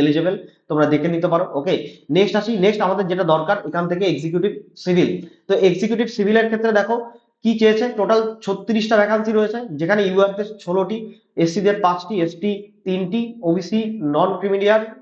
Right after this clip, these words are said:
নটি এবং ইকোনমিক্যাল উইকার সেকশন তিনটি পোস্ট রয়েছে। যেখানে তোমার এডুকেশনাল কোয়ালিফিকেশন চেয়েছে তিন বছরের diploma in civil engineering from recognized university, ওকে, বা ক-,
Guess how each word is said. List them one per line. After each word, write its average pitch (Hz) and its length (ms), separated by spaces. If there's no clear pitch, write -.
নটি 156 320
এবং 180 120
ইকোনমিক্যাল 180 460
উইকার 170 240
সেকশন 185 340
তিনটি 175 280
পোস্ট 165 300
রয়েছে। 131 260
যেখানে 175 400
তোমার 220 160
এডুকেশনাল 214 520
কোয়ালিফিকেশন 190 460
চেয়েছে 185 240
তিন 208 180
বছরের 208 320
diploma 185 320
in 180 60
civil 185 280
engineering 202 400
from 196 140
recognized 196 540
university, 196 480
ওকে, 202 220
বা 170 180
ক-, 170 300